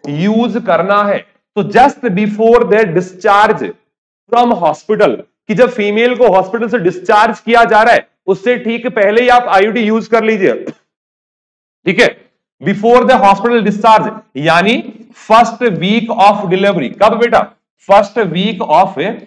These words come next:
delivery आप क्या कर सकते हैं? यूज कर सकते हैं। लेकिन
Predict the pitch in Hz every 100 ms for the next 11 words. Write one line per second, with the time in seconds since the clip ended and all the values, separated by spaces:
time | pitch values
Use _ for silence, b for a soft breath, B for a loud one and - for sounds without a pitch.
0 | _ _ 131 165 190 208 226 190 190 190
1 | 196 196 185 190 202 208 269 - - 135
2 | 147 190 202 214 180 180 175 175 185 165
3 | - _ 170 170 156 135 147 139 95 76
4 | _ _ _ _ _ _ - 120 160 175
5 | 190 214 233 240 -